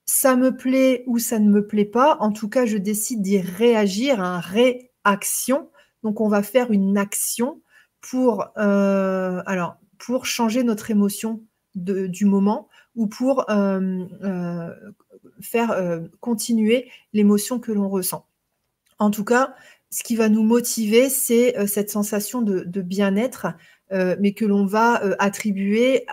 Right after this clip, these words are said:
au ressenti des émotions. Euh, je fais une petite parenthèse, euh, alors que dans la spiritualité, ce qu'on nous indique, c'est que,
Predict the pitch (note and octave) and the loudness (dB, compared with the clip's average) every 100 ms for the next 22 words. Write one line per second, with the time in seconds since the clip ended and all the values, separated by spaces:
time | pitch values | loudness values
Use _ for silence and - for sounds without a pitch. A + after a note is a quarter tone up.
0 | G#3 F#3+ F#3 A#3 A#3 G#3 G#3+ A3+ G#3 G3 | -2 -2 0 0 0 -4 -4 -2 -2 -2
1 | F#3 F3 - B3 C4+ _ _ _ _ _ | -2 -4 -6 -6 -8 _ _ _ _ _
2 | G3 F#3+ F#3 F3+ F3+ E3 G#3 G3 G3 F#3+ | -2 0 0 -2 -4 -4 -4 -4 -4 -10
3 | G#3 G3 F#3 F3+ F3+ A3+ B3 B3 - G3 | -8 -8 -8 -8 -4 0 0 -2 -8 -6
4 | F#3 F3+ F3+ F3 _ - G3+ G#3+ A3+ - | -6 -6 -8 -10 _ -4 0 0 -2 -6
5 | - A3 G#3+ - - F#3+ F#3+ F#3+ F#3+ F#3+ | -4 0 0 -4 -8 -8 -6 -4 -4 -4
6 | F#3+ F#3+ - F#3+ F#3+ F#3 F#3 F#3 F3+ B3 | -6 -6 -8 -6 -6 -6 -8 -8 -8 -8
7 | - _ _ _ - - G#3 F#3+ F#3 F3+ | -8 _ _ _ -14 -4 -2 -2 -4 -4
8 | F#3 F#3+ F#3 F#3 F#3 C#4+ D4 F3+ - _ | -4 -4 -4 -4 -4 -8 -8 -10 -10 _
9 | _ - G3+ G3 A#3 A#3+ | _ -6 -6 -2 0 0